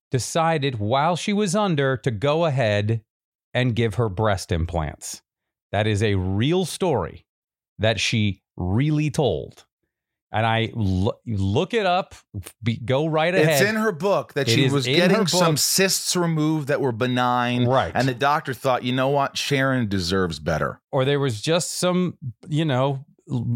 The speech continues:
Speaker 1: implants lying there. And he was like, You know what? While we're here, I know I didn't ask her.
Speaker 2: <laughs>
Speaker 1: And why am I, uh, why am I put, why am I enlarging breasts here in this clearly probably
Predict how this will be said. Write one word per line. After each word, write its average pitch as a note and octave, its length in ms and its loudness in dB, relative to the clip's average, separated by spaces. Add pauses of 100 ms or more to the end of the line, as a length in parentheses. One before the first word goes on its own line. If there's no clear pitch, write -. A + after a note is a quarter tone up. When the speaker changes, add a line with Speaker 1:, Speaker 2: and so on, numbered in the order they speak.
Speaker 1:
implants D#3+ 560 -2
lying C#3 460 2
there. A2 240 2
And A#2 80 0
he A#2 80 0
was A2 160 0
like, A2 300 0
You A#2 160 -2
know A#2+ 140 0
what? B2 160 0
While B2+ 240 2
we're F#2+ 140 0
here, E2+ 400 0 (280)
I G#2 80 0
know C#3 160 2
I B2+ 100 2
didn't F#2+ 180 2
ask A2 340 0
her. F#2+ 240 0 (100)
Speaker 2:
<laughs> - 140 -14
Speaker 1:
And B2+ 180 2 (160)
why D3+ 280 0
am G3 220 0
I, D#3+ 440 0 (440)
uh, C#3 200 2
why D#3 260 0
am G3+ 140 0
I G3 300 0 (200)
put, F3+ 320 -2
why D3 160 0
am F#3+ 100 2
I F#3+ 100 2
enlarging D3+ 520 0
breasts C#3+ 520 -2
here C#3 260 2
in C3 260 0
this B2 400 -2 (100)
clearly E3 460 0
probably C3 720 0